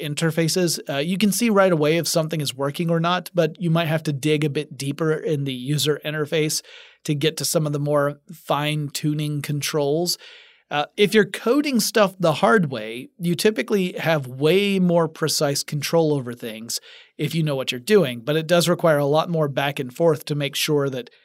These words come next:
everything's coming out all right. Man, this is making me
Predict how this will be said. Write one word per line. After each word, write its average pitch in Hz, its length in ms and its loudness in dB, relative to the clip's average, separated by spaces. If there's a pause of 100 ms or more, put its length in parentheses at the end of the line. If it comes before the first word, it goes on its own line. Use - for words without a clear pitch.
(200)
everything's 143 420 -2
coming 139 280 -4
out 147 180 0
all 104 160 -10
right. - 300 -18 (960)
Man, 147 220 -2
this 160 160 -2
is 208 80 -2
making 196 280 2
me 156 280 0